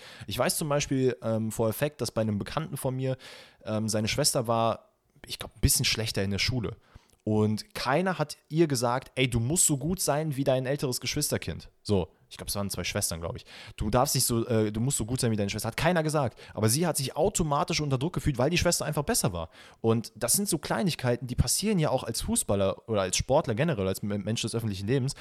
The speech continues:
Du fängst an, dir selber Druck zu machen und dadurch entstehen halt mentale Probleme. Und wir hatten es ja auch schon mal gesagt, es muss sich keiner dafür schämen, einfach zu sagen, "Ey, da, da, irgendwie stimmt was nicht mit mir, ich, ich hab, ich lasse mir zu viel Druck auf und dadurch kann ich halt nicht mehr die Performance abliefern, die ich jetzt abliefere."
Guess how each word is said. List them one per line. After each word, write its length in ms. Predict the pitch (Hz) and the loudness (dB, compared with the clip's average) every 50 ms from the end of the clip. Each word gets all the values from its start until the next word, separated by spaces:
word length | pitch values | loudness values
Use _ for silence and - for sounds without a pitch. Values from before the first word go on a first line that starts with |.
| - - - - - | -14 -18 -20 -16 -6
Du 100 | - 110 | -4 -2
fängst 360 | - - 147 180 190 - - | 0 2 2 2 0 -2 -6
an, 180 | 143 147 165 170 | -4 -4 0 0
dir 80 | 139 120 | 0 2
selber 240 | 127 135 127 113 | 2 0 0 0
Druck 300 | 101 - 123 160 - - | 0 0 0 0 0 2
zu 100 | - - | 2 2
machen 380 | 110 95 90 - - 107 127 139 - - - - - - | 2 2 0 0 -2 -2 -2 -4 -6 -12 -20 -20 -4 0
und 180 | - 117 101 - | 0 2 2 2
dadurch 260 | 107 110 117 117 - | 0 0 0 0 0
entstehen 360 | 110 101 - - 135 135 127 | -2 -2 0 0 0 0 0
halt 100 | 117 107 | 0 0
mentale 320 | 107 101 - 113 107 98 | 0 -2 -2 -2 -2 -2
Probleme. 480 | 90 - - 95 110 147 180 143 85 - - - - - - | -2 -4 -6 -2 0 0 0 0 -2 -4 -8 -14 -20 -14 -10
Und 100 | 90 90 | -2 2
wir 80 | 98 | 2
hatten 120 | 113 143 151 | 4 4 4
es 40 | 131 | 4
ja 60 | 113 | 4
auch 40 | 104 | 4
schon 140 | - 143 | 6 6
mal 100 | 156 127 | 6 6
gesagt, 320 | 92 90 85 90 85 - - - - - - _ _ _ _ _ | 4 2 0 -2 -4 -6 -8 -14 -20 -20 -20 _ _ _ _ _
es 140 | - 110 107 | -6 -4 -2
muss 140 | 120 160 - | 0 2 2
sich 140 | 139 113 - | 0 0 -2
keiner 320 | - - 143 160 147 120 | -4 -4 -2 0 0 0
dafür 200 | 110 104 - 104 | 0 0 0 0
schämen, 320 | - - 147 151 143 117 110 | 0 2 4 4 4 2 0
einfach 240 | - 110 - 104 | -2 -4 -6 -6
zu 140 | - - 104 | -6 -4 -2
sagen, 240 | 95 110 107 98 - | 2 2 2 2 0
"Ey, 200 | 104 104 98 - - _ | 0 -2 -2 -4 -8 _
da, 100 | - 78 | -14 -14
da, 180 | - _ - - - | -14 _ -14 -6 -2
irgendwie 220 | 127 123 113 101 | 0 0 0 2
stimmt 280 | 92 - - 175 170 - | 2 2 2 0 0 0
was 140 | 107 - 98 | -2 -2 -2
nicht 140 | 92 - | -2 -4
mit 100 | 101 87 | -4 -2
mir, 240 | 95 104 120 127 - | 0 2 2 2 2
ich, 180 | 110 - - - | 0 -2 -4 -4
ich 120 | - - - | -4 -4 -4
hab, 160 | - - - | -4 -4 -4
ich 120 | 110 - 113 | -6 0 0
lasse 220 | 120 113 - - | 2 2 2 2
mir 100 | 110 98 | 0 0
zu 120 | - - | 0 -2
viel 160 | 104 - 104 - | -2 -4 -4 0
Druck 240 | - 135 170 - | 2 2 2 2
auf 240 | - 92 104 123 - | 4 4 4 2 2
und 360 | - - 104 101 104 101 - - - - - - - - _ _ - - | 0 0 2 2 2 0 -4 -8 -14 -18 -18 -18 -20 -20 _ _ -6 -2
dadurch 280 | 113 110 110 113 - | 0 2 2 2 0
kann 140 | - 123 123 | 0 0 0
ich 120 | 120 - 120 | 2 2 2
halt 120 | 110 - | 2 0
nicht 100 | 120 104 | 0 0
mehr 100 | 113 107 | 0 0
die 80 | 107 104 | 0 0
Performance 480 | - 101 - - 127 120 110 104 - 101 | -2 -2 0 2 2 2 2 0 -2 -4
abliefern, 380 | 98 - 104 98 - 95 92 | -4 -2 -4 -4 -2 -2 -2
die 80 | 90 90 | -2 -4
ich 140 | 90 - - | -6 -6 -8
jetzt 140 | - - | -8 -6
abliefere." 540 | - - - - 87 82 - 82 - - 87 | -6 -6 -4 -6 -6 -8 -8 -10 -12 -14 -16